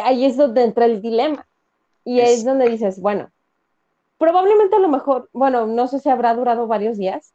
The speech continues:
Speaker 1: en el hospital.
Speaker 2: Ah, esa información no, no, no la encontré, no venía en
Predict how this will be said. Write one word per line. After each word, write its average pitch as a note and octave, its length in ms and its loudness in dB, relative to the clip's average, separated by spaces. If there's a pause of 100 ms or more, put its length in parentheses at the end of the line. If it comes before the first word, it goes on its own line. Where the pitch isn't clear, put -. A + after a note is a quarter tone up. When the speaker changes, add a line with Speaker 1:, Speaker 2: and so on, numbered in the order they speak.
Speaker 1:
en G3+ 80 -6
el G3+ 100 -4
hospital. G3+ 380 -10 (240)
Speaker 2:
Ah, C3 260 -6
esa C#3 260 -8
información D#3+ 1040 -8
no, D3 280 -6
no, B2 380 -8
no A#2+ 360 -6
la B2 80 -2
encontré, A#2+ 380 -8
no A2+ 260 -14
venía A#2+ 420 -10
en D3 80 -8